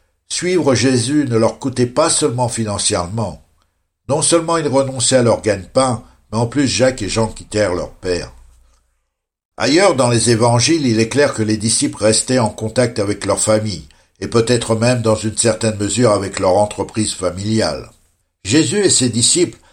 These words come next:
retournaient régulièrement à Capharnaüm. Pierre y vivait dans une maison avec sa femme et sa belle-mère. L'apôtre Paul a écrit que Pierre et les autres apôtres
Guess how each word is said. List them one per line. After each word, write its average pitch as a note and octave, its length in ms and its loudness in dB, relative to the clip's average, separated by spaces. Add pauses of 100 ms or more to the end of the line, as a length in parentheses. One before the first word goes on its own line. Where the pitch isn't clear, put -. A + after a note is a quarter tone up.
(240)
retournaient C#3 520 2
régulièrement C3+ 760 2
à F#2 80 0
Capharnaüm. F#2 680 -2 (880)
Pierre E3 300 2
y C3 80 2
vivait B2+ 360 4
dans A#2+ 140 2
une G#2+ 220 -6
maison A2+ 400 2
avec F#2+ 260 0
sa F#2 140 -2
femme B2+ 320 2
et F#2+ 60 -4
sa F#2+ 160 0
belle-mère. F#2 560 -6 (500)
L'apôtre C3+ 460 2
Paul C#3 360 4
a A2+ 100 6
écrit A#2 300 0
que G#2 100 -6
Pierre B2 340 4
et G2+ 60 2
les F#2+ 200 -4
autres B2 220 -2
apôtres A#2 520 -2